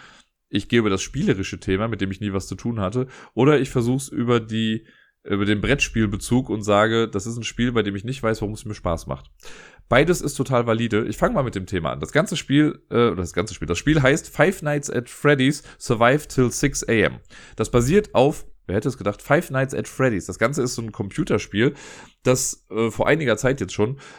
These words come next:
so ein bisschen, also eine gewisse Art von Hype irgendwie erlebt hat. Nie so riesengroß, aber man kennt es irgendwie. Also ich habe das Spiel lange Zeit nicht gespielt, kannte es aber trotzdem, weil das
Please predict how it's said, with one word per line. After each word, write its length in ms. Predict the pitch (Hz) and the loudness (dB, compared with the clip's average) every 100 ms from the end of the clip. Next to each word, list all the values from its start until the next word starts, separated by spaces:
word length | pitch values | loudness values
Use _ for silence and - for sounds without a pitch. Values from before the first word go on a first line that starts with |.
| - | -12
so 100 | - | -4
ein 80 | 117 | 2
bisschen, 580 | 143 156 151 143 147 - _ _ - | 2 4 0 0 -4 -12 _ _ -6
also 180 | 98 107 | -2 -2
eine 200 | 113 110 | -2 -2
gewisse 420 | 101 143 - - | 2 2 2 0
Art 200 | 101 123 | 0 0
von 240 | 113 92 | -4 -2
Hype 320 | 92 107 110 - | 2 2 0 -2
irgendwie 460 | 113 123 104 101 | 2 2 0 -2
erlebt 400 | 80 87 95 - | 0 2 2 2
hat. 180 | 101 - | -4 -2
Nie 200 | 104 131 | 0 2
so 160 | 113 95 | 2 0
riesengroß, 800 | 113 156 151 135 143 151 - - | 0 0 0 4 4 4 0 0
aber 500 | 113 127 123 123 _ _ _ _ _ _ - | 2 4 4 0 _ _ _ _ _ _ -6
man 360 | 104 110 98 | -2 -2 -4
kennt 240 | - 104 95 | -4 -4 -4
es 100 | 85 | -4
irgendwie. 220 | 87 87 | -2 0
Also 120 | 87 | 2
ich 80 | 104 | 2
habe 120 | 135 | 0
das 100 | 127 | -2
Spiel 160 | - 110 | -4 0
lange 220 | 107 139 | 2 2
Zeit 180 | 135 107 | -2 -2
nicht 160 | 107 | -4
gespielt, 400 | 101 - 139 156 - _ | -10 -2 0 0 -4 _
kannte 380 | - 107 135 139 | -4 -4 0 0
es 80 | 123 | 0
aber 180 | 113 | 0
trotzdem, 560 | 113 139 139 - 95 127 - - _ | 0 -2 -2 0 0 -2 -12 -20 _
weil 180 | 95 107 | 4 4
das 260 | 123 - | 4 -2